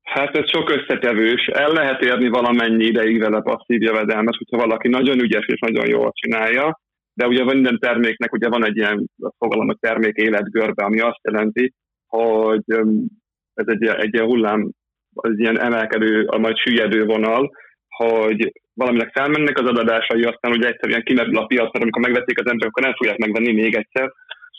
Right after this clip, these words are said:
És, ö, és ezen a termék életgörbén belül, ö, el lehet érni azt, hogyha valaki nagyon ügyes, és elkészít, elkészít,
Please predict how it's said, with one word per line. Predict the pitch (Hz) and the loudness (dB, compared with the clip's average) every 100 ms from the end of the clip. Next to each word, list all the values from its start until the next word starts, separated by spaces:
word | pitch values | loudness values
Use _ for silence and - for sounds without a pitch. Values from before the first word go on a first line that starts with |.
| - _ _ _ _ _ _ _ _ _ | -20 _ _ _ _ _ _ _ _ _
És, | 104 110 - | -2 0 0
ö, | 127 120 120 | 0 2 2
és | 113 - | 0 -2
ezen | 151 143 139 | -2 0 0
a | |
termék | 117 139 127 120 | 0 0 0 2
életgörbén | 127 120 113 - - 110 127 113 113 113 107 | 0 0 -4 -8 -6 -2 0 0 0 0 0
belül, | 127 131 117 117 143 - _ _ _ | 0 0 2 2 2 -2 _ _ _
ö, | 117 113 | -2 0
el | 135 143 | 2 2
lehet | 139 123 117 | 2 0 0
érni | 120 117 117 | 0 2 2
azt, | 120 - | 0 -4
hogyha | 113 117 | -6 -2
valaki | 123 120 - | 0 0 0
nagyon | 123 123 120 | 0 0 0
ügyes, | 113 107 131 - - - _ _ _ _ - | 0 0 -2 -4 -12 -16 _ _ _ _ -10
és | - - - | -6 -6 -4
elkészít, | 123 127 127 123 120 123 117 - - | -2 -2 -2 -2 -2 0 0 -4 -8
elkészít, | - 131 123 123 113 - 117 113 | -2 0 0 0 -2 0 -2 -2